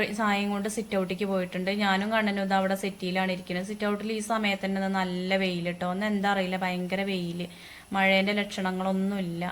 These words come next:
അപ്പൊ അങ്ങനെ ഞങ്ങൾ ഇവിടെ ഇരുന്നു. അപ്പൊ നന്ദു ഇതാക്കണ ഇവിടെ ഈ ഷോക്കേസിൽ ഇരിക്കുന്നുണ്ട് ട്ടോ. ഓനെ അവിടെ ഇരിക്കുന്നത് ഭയങ്കര ഇഷ്ടമാണ്. ചെറിയ കുട്ടിയായിരുന്നന്നേ ഈ ഒരു സെറ്റീമ പറ്റി പിടിച്ച് കയറിയിട്ട് അവിടെ അങ്ങനെ കിടക്കൂട്ടോ.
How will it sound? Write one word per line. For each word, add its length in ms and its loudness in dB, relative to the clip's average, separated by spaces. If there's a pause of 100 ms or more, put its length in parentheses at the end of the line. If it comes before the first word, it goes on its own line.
(140)
അപ്പൊ 220 -4
അങ്ങനെ 300 0
ഞങ്ങൾ 300 0
ഇവിടെ 220 2
ഇരുന്നു. 340 -2
അപ്പൊ 200 -4
നന്ദു 340 0
ഇതാക്കണ 360 0
ഇവിടെ 180 0
ഈ 80 0
ഷോക്കേസിൽ 640 -2
ഇരിക്കുന്നുണ്ട് 520 -2
ട്ടോ. 200 -4 (460)
ഓനെ 280 4
അവിടെ 260 4
ഇരിക്കുന്നത് 440 0
ഭയങ്കര 540 2
ഇഷ്ടമാണ്. 440 0
ചെറിയ 340 0
കുട്ടിയായിരുന്നന്നേ 920 0
ഈ 160 -6
ഒരു 120 -4
സെറ്റീമ 460 -4
പറ്റി 260 -2
പിടിച്ച് 320 -6
കയറിയിട്ട് 580 -2 (440)
അവിടെ 260 4
അങ്ങനെ 400 2
കിടക്കൂട്ടോ. 640 0